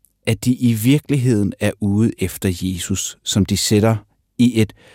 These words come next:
sådan juridisk uløseligt dilemma, der vil give selv Sara og Monopolet grå hår, og som vi nok skal komme ind på, hvad er i løbet af programmet. Men Jesus formår faktisk på en elegant vis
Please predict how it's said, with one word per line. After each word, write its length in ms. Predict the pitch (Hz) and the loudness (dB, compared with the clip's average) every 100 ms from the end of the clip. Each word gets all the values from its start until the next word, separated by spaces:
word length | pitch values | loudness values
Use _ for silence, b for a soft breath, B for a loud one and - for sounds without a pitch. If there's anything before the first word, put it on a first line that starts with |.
| b b b | b b b
sådan 200 | - 123 - | -4 -2 2
juridisk 640 | 131 123 156 135 147 - - | 2 4 2 2 0 -4 0
uløseligt 500 | 123 131 127 - 123 _ - | 2 2 2 -2 -6 _ -2
dilemma, 340 | 117 104 107 | 0 2 2
der 140 | 113 104 | 0 -4
vil 100 | 104 | -4
give 140 | 107 | -4
selv 320 | - 131 - | 0 0 -2
Sara 400 | - 113 107 113 | -2 0 0 0
og 80 | 110 | 2
Monopolet 580 | 107 101 - 175 147 139 | 2 0 0 0 0 0
grå 220 | 117 98 | -2 -2
hår, 300 | 98 107 - | 0 0 0
og 120 | - 107 | -4 -2
som 300 | 113 107 - 107 | 0 0 -2 0
vi 60 | 117 | 4
nok 220 | 131 143 | 4 2
skal 140 | 170 | -4
komme 240 | - 127 - | 0 -2 2
ind 220 | 160 123 | 0 0
på, 280 | - 131 - - | -2 -2 -2 -2
hvad 220 | 101 101 - | -2 -2 0
er 200 | 123 196 - | 0 0 0
i 60 | |
løbet 200 | 104 92 | -2 -2
af 60 | 80 | -6
programmet. 480 | - 90 92 104 104 B B B B | -6 -4 -2 -2 -2 B B B B
Men 440 | - 117 120 117 - _ _ _ _ _ - | 0 4 4 2 -2 _ _ _ _ _ -4
Jesus 500 | 120 151 165 151 - | 2 2 2 -4 -4
formår 500 | 135 127 143 170 - | 0 2 4 2 -2
faktisk 560 | - 92 92 110 - | -2 -4 -4 -8 -10
på 200 | - 117 - | -4 -2 0
en 220 | 113 104 _ _ _ _ _ _ _ _ _ | -2 -2 _ _ _ _ _ _ _ _ _
elegant 720 | 127 131 - _ 175 180 - - | 0 2 -2 _ 0 0 -4 -8
vis 500 | 104 117 135 - | -2 0 0 -4